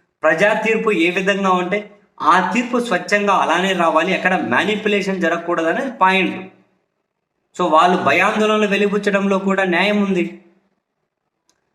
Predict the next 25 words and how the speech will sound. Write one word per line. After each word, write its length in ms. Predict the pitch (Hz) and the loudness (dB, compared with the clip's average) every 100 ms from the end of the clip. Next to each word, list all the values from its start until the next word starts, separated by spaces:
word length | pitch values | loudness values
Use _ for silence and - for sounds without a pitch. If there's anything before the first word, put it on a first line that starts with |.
| _ 123 | _ 0
దాన్నేమి 380 | 160 175 196 | 2 2 2
మనం 240 | 214 196 185 | 2 0 0
తీసి 280 | 196 202 - | -4 -6 -2
పక్కన 240 | 185 214 | 0 2
పెట్టేలేము. 500 | 202 175 147 104 - - _ | 2 0 -2 -4 -8 -16 _
"ఆ, 200 | 131 147 | 0 2
అట్లా 200 | 156 156 | 2 2
కాదు, 360 | 147 147 151 147 | 0 0 0 0
ఇట్లా 260 | 151 139 147 | 0 0 0
కాదు", 160 | 156 | 0
ఇటువంటివి 340 | 175 185 180 160 | 0 0 0 0
నడవవు, 480 | 170 214 202 - - - _ _ _ _ _ _ _ _ _ _ _ _ _ _ _ | 0 0 -2 -4 -12 -20 _ _ _ _ _ _ _ _ _ _ _ _ _ _ _
ఇటువంటివి 380 | 143 156 180 160 | -2 0 2 2
నడవవు. 640 | 156 196 214 180 - - - _ _ _ _ _ _ _ _ _ _ _ _ _ 107 | 2 2 2 0 -4 -14 -20 _ _ _ _ _ _ _ _ _ _ _ _ _ -4
అధికారం 500 | 123 185 202 208 208 | -2 2 2 4 2
లేకపోతే 480 | 208 208 202 196 175 | 2 2 2 0 0
ఏమైపోతాము 680 | 190 208 190 202 196 196 | 0 0 0 -2 -2 0
అని 160 | 196 190 | 0 0
చెప్పి 400 | 190 190 190 - _ _ _ _ _ _ _ | -2 -4 -8 -12 _ _ _ _ _ _ _
అసలు 160 | 139 | -8
మామూలు 540 | 104 90 139 196 226 214 | -6 0 2 4 2 2
అర్రులు 300 | 185 208 208 | 2 2 2
దాచిన 320 | 190 185 180 | 2 0 0
బ్యాచ్లు 400 | 156 165 170 170 | 0 0 -2 0
కాదు. 440 | 139 147 123 - | 2 0 -2 -8